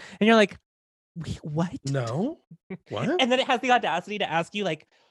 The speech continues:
Speaker 1: "How important is the other <laughs> person's answer to this question to you?" It was, like, so much
Speaker 2: <laughs>
Speaker 1: work. No one ever really answered the questions,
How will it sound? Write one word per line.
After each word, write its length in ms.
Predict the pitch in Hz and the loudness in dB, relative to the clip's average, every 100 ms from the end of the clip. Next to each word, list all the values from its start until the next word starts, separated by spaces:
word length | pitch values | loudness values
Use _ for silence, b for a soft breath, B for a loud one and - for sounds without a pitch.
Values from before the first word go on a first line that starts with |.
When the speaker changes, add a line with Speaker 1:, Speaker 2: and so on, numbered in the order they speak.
| _ | _
Speaker 1:
"How 180 | - 277 | 0 2
important 560 | 254 - 254 247 156 160 | 2 2 0 0 -6 -6
is 80 | 151 | -2
the 140 | 160 | 2
other 160 | 185 190 | 4 4
<laughs> 0 | |
person's 420 | 185 208 - 175 - | 6 4 2 0 4
answer 300 | 233 - 180 | 4 4 2
to 60 | |
this 180 | 170 196 | 4 4
question 500 | - 202 202 180 170 | 4 4 4 -4 -4
to 100 | 180 | -2
you?" 300 | 147 143 170 220 262 302 311 | 0 2 0 -2 -4 0 2
It 140 | 247 | 4
was, 120 | 294 320 | 4 2
like, 140 | 311 | 0
so 500 | - - - 247 240 | -4 -12 2 6 8
much 300 | 285 359 247 | 8 6 4
Speaker 2:
<laughs> 40 | |
Speaker 1:
work. 360 | 190 160 175 - B B - | 4 6 6 0 B B 4
No 160 | 190 | 8
one 160 | 233 302 | 8 8
ever 220 | 202 220 | 8 8
really 300 | 208 202 156 | 8 8 6
answered 300 | 165 165 196 | 4 4 4
the 100 | 208 | 4
questions, 640 | - 143 - 160 160 180 | 4 2 4 2 2 0